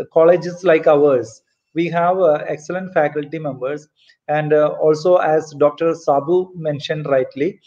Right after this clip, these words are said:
uh, most of our works, you know, go unnoticed and, um, sometimes go without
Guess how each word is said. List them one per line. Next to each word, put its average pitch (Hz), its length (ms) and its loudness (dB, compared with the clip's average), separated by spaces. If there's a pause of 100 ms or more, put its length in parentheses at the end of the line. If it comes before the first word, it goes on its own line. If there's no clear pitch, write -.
(320)
uh, 135 480 0 (220)
most 165 340 -2
of 220 160 0
our 214 160 2
works, 170 540 2
you 156 200 -8
know, 151 360 -4
go 175 320 6 (360)
unnoticed 147 760 -2
and, 143 360 -2
um, 156 180 2 (140)
sometimes 156 560 0
go 165 420 2 (380)
without 170 500 4